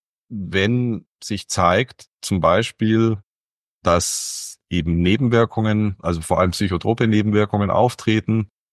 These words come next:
wie Schwindel, Benommenheit, aber auch Konzentrationsstörungen,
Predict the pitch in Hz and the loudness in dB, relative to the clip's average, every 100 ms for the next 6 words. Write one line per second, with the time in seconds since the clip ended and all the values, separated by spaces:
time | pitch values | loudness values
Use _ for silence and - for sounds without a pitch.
0 | _ _ _ - 85 87 87 87 85 80 | _ _ _ -8 -2 2 4 4 0 -2
1 | 76 _ _ _ _ _ 175 - _ _ | -10 _ _ _ _ _ -20 -20 _ _
2 | _ - - 98 101 98 98 98 90 85 | _ -14 -2 2 2 4 2 2 0 -2
3 | 87 90 92 87 87 85 80 - 85 87 | 0 2 0 0 2 0 -2 -8 -4 -2
4 | - - 98 95 87 85 - 101 120 127 | -2 0 -2 0 0 -2 0 0 0 -2
5 | - 104 101 104 104 101 | -4 -2 0 0 0 -2